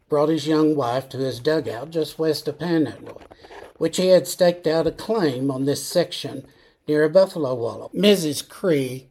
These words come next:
longed for something of beauty around her home and was hoping it would be a shrub or a tree. Thomas told other settlers that he was going to find a tree to plant, and they laughed because they knew it wouldn't grow.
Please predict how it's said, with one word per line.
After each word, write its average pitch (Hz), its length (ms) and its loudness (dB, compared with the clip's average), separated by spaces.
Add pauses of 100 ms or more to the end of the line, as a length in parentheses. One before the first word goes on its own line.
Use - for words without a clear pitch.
(140)
longed 185 480 2
for 175 180 -4
something 160 500 0
of 156 140 -2
beauty 143 460 -2
around 147 400 0
her 139 100 0
home 117 480 -4
and 143 140 0
was 165 180 0
hoping 151 520 2
it 147 140 -2
would 147 220 -4
be 147 240 4
a - 140 -4
shrub 143 580 -2
or 170 300 -2
a 165 80 2
tree. 151 500 -6 (180)
Thomas 269 400 0
told 185 260 6
other 151 320 6
settlers 131 760 -4
that 160 120 -2
he 180 80 2
was 180 180 -2
going 196 340 -2
to 170 100 -4
find 180 440 0
a 151 60 0
tree 143 540 -4
to - 80 -2
plant, 127 580 -6 (580)
and 127 140 -8
they 147 140 4
laughed 170 480 0
because 139 400 -4
they 147 160 2
knew 151 420 0 (560)
it 165 160 -6
wouldn't 160 320 -4
grow. 160 400 -2